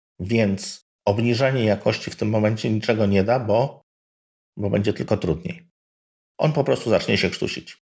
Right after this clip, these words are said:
Nie ma tutaj jakiegoś takiego, takiego mechanizmu, który by nagle wyświetlił, nie wiem, komunikat, że słuchaj, ale jakbyś teraz mógł nie oglądać, bo Zenek ogląda. Nie, po prostu wszystkim będziecie, będzie, zacznie ciąć.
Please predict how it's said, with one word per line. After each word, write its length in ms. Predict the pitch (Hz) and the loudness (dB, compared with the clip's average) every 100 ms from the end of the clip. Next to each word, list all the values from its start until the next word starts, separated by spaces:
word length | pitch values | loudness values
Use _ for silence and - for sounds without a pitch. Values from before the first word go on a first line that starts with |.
| _ _ _ _ _ - | _ _ _ _ _ -2
Nie 160 | 123 | 2
ma 120 | 113 98 | 2 2
tutaj 260 | 95 95 | 0 0
jakiegoś 280 | 82 - - | 0 0 -4
takiego, 500 | - 87 90 87 85 85 87 | -4 -4 0 2 2 -2 -6
takiego 300 | - 92 92 | -6 -4 0
mechanizmu, 540 | 85 85 87 92 101 85 | 2 4 2 2 0 -2
który 280 | - - 87 | -2 -6 -2
by 160 | 87 - _ _ _ _ _ _ _ - | -4 -6 _ _ _ _ _ _ _ -4
nagle 280 | 98 98 92 | -2 0 0
wyświetlił, 600 | 85 - 92 - 85 85 85 82 80 90 - - 85 | -2 0 -2 0 0 2 2 2 0 -4 -6 -4 0
nie 120 | 92 | 0
wiem, 160 | 85 | 0
komunikat, 500 | 82 - 90 98 90 | -2 0 0 2 0
że 180 | 90 87 | 0 -2
słuchaj, 360 | 85 120 113 92 | 0 0 0 2
ale 340 | 87 87 85 | 2 2 2
jakbyś 340 | 85 85 - - | 0 0 -4 -2
teraz 280 | 87 82 | -2 0
mógł 140 | 95 82 | -4 -2
nie 100 | 85 | -2
oglądać, 400 | 85 92 87 82 | 0 0 0 0
bo 340 | 87 85 82 80 | 0 2 2 2
Zenek 280 | 85 78 | 0 0
ogląda. 440 | 78 80 85 82 - - _ _ _ _ | -2 -4 -6 -8 -14 -20 _ _ _ _
Nie, 220 | - - - | 0 0 0
po 60 | |
prostu 240 | - 117 110 | -4 -2 -2
wszystkim 300 | - - 87 | -2 2 4
będziecie, 460 | 82 - - - - | 4 2 0 0 0
będzie, 260 | 92 87 87 | 0 2 2
zacznie 300 | 107 - 80 | 0 2 0
ciąć. 320 | - - - | 0 -2 -6